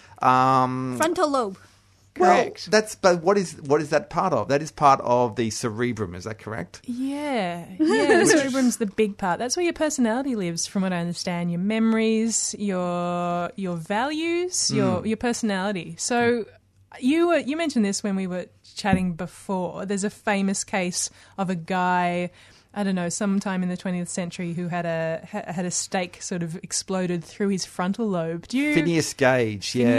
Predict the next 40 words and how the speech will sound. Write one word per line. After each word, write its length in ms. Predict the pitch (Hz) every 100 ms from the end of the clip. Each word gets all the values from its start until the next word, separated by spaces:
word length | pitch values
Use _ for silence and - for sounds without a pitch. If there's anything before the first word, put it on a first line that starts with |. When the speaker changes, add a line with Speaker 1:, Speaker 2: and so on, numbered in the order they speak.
| 110
Speaker 3:
Phineas 140 | 104
Speaker 1:
He 60 | 120
was 120 | -
a 20 |
Speaker 3:
Gage. 80 | 127
Speaker 1:
railway 300 | 131 139 143
worker 260 | 131 120 117
or 20 |
something. 300 | - 110 107
It 40 | 107
was 120 | 113
like 140 | 113
a 60 | 110
railroad 380 | 107 - 320 320
Speaker 2:
Oh, 20 |
I've 120 | 294
heard 140 | 233 320
of 40 |
Speaker 1:
spike 120 | 214 196
Speaker 2:
this, 140 | 175
Speaker 1:
knocked 120 | 202
Speaker 2:
yeah. 80 | -
Speaker 1:
through 100 | 226
his 140 | 214 -
head, 280 | 113 101
yeah. 260 | 101 214 269
Speaker 3:
Yeah, 460 | 302 285 190 170 175
so 160 | -
that 180 | 240 311
went 220 | 311 269
straight 380 | - - 262 240
through 140 | - 240
his 180 | 214
frontal 360 | - 285 285 196
lobe. 260 | 170 165 175
And 120 | 208
what, 160 | 247 -
what 160 | 233 240
happened 280 | 269 240 196
then? 320 | 240 175 170